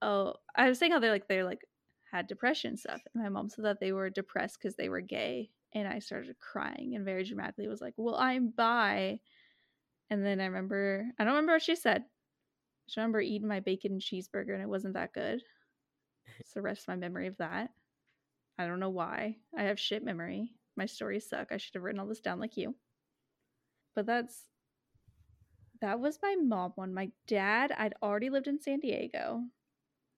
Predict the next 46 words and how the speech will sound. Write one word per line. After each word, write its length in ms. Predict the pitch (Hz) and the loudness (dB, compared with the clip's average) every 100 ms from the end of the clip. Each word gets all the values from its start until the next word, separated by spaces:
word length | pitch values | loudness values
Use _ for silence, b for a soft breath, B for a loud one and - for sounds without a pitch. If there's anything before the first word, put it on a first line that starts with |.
| _ 208 | _ -4
I 80 | 208 | 0
was 220 | 208 208 | 0 -2
eighteen. 800 | - 240 - - 220 220 - 262 302 _ - - _ _ _ _ - | -4 -4 -4 -4 -4 -4 -2 -4 -4 _ -20 -20 _ _ _ _ 0
I 100 | 254 | 4
wanted 360 | 226 226 240 254 | 4 4 2 0
to 80 | 247 | 2
go 140 | 240 | 2
to 140 | 240 233 | 0 -4
Pride, 440 | - 208 - 254 | 0 2 2 0
the 60 | 330 | 0
Pride 260 | 233 - | -2 -2
Parade, 200 | 247 269 | 0 0
with 200 | 247 226 | 0 -2
one 200 | 240 220 | -2 0
of 60 | 220 | 0
my 340 | 220 220 220 254 - | 0 -2 -4 -6 -2
older 180 | 233 226 | 2 2
sisters. 720 | 226 220 - 277 349 - - _ _ | 0 -4 0 0 0 -4 -14 _ _
And 120 | 220 | -2
my, 540 | 220 214 214 214 214 - 302 - | 0 2 2 0 0 -6 -10 0
we 140 | 240 | 4
wanted 280 | 240 240 214 | 6 4 2
to 60 | 208 | 0
take 220 | 208 202 | -2 -2
Leah, 360 | 220 262 175 214 | 0 2 2 0
who 60 | |
was 140 | 202 - | -4 2
seventeen 360 | 226 202 202 | 2 2 -6
at 60 | 196 | -10
the 80 | - | -10
time. 240 | 180 - - | -10 -10 -8
Leah 220 | 226 226 | 0 4
had 100 | 226 | 4
already, 220 | 214 196 185 | 2 0 -2
like, 160 | - - _ _ _ _ _ _ | -4 -10 _ _ _ _ _ _
graduated 580 | 190 196 202 185 185 185 | 2 2 0 -2 -2 -4
high 200 | - 190 | -2 -2
school. 440 | - - 202 202 208 | -4 -4 0 0 -2
She'd 220 | - 202 | -6 -2
just 180 | 220 - | -2 2
come 120 | 247 | 2
back 140 | 208 | 2
from 140 | 226 196 | 0 -4
a 80 | 196 | -2
year 200 | 190 196 | 0 0
abroad 500 | 185 180 175 190 | 0 -2 0 0